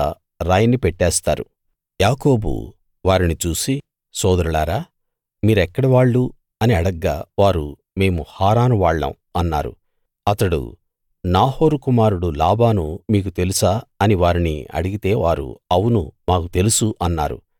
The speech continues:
"అతడు క్షేమంగా ఉన్నాడా?" అని అడిగినప్పుడు వారు, "క్షేమంగానే ఉన్నాడు. అదిగో, అతని కూతురు రాహేలు గొర్రెల వెనకాలే వస్తూ ఉన్నది" అని చెప్పారు. అతడు, "ఇదిగో, ఇంకా చాలా పొద్దు ఉంది,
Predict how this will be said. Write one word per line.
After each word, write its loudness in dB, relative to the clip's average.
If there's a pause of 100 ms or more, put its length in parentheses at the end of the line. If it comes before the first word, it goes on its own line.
(320)
"అతడు 0
క్షేమంగా 2
ఉన్నాడా?" 0 (140)
అని 0
అడిగినప్పుడు -2 (260)
వారు, 0
"క్షేమంగానే 0
ఉన్నాడు. -2 (260)
అదిగో, -2 (240)
అతని 0
కూతురు -4 (140)
రాహేలు 0 (480)
గొర్రెల 2
వెనకాలే 0
వస్తూ -2
ఉన్నది" -4 (280)
అని 4 (100)
చెప్పారు. -2 (760)
అతడు, -2 (680)
"ఇదిగో, 0 (160)
ఇంకా 2 (140)
చాలా 4
పొద్దు -2
ఉంది, 0